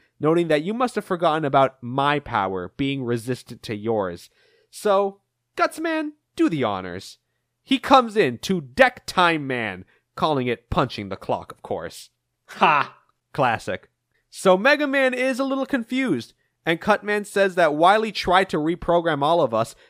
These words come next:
Speaker 1: but we just played it along to set up an ambush. Uh, Elecman says that after last time, Doctor Light made sure we were tamper-proof. Time Man's about to take a hit on Gutsman, but is, uh,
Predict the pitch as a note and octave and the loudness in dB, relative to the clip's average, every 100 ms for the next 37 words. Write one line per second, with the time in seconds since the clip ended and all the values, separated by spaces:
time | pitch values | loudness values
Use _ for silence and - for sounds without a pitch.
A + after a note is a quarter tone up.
0 | _ D#3 D3 E3+ F3+ - F3+ F3+ E3 D#3 | _ 0 2 2 -2 -2 -2 0 0 2
1 | C#3 E3 C#3 - - D3+ C#3+ C3 C3 D3 | 4 4 2 -6 -2 0 2 0 0 0
2 | C3 G2+ F2+ - - _ - B2+ A#2+ A#2+ | -2 -6 -6 -8 -12 _ 0 4 6 4
3 | C#3+ E3 G3 F#3+ E3+ D3 D3+ C#3 C3+ C3+ | 2 4 4 2 -2 0 2 4 4 4
4 | - B2 D3+ D#3 - - G#2 G2 - F#3+ | 2 2 4 4 2 -4 -4 -6 0 2
5 | F3+ - C#3 C#3 A#2+ A#2+ A#2 - A2+ A2+ | 4 2 0 0 0 -2 -8 -6 -6 -6
6 | G2 - C3+ A#2+ A2 F#2+ - F2 E2+ _ | -8 -6 -4 -4 -6 -12 -12 -14 -16 _
7 | _ - A#3 C4+ C4 C4 G#3+ A3 G#3 - | _ -2 2 2 2 -2 0 0 0 -2
8 | F#3+ D#3+ F#3+ F3 C#3 D#3 D#3 - A#2+ G#2+ | -4 0 2 2 0 -2 -4 -6 -8 -6
9 | G#2+ - _ _ - D3+ D3+ C#3+ C#3+ | -8 -12 _ _ 2 4 4 4 2